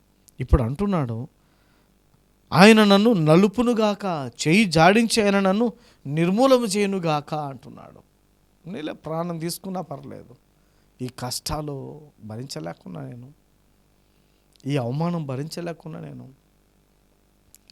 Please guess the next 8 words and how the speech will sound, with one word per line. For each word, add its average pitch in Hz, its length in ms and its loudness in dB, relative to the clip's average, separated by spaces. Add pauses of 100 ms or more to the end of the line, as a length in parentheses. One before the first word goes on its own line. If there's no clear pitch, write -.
(120)
బ్రతకటం 117 720 -12 (160)
చాలా 127 140 -8
కష్టమైందా 131 720 -12
బిడ్డ? 107 240 -16 (1040)
ఉద్యోగం 127 440 -2
లేదు, 127 360 -6 (240)
వ్యాపారం 139 560 -6
లేదు, 143 260 -10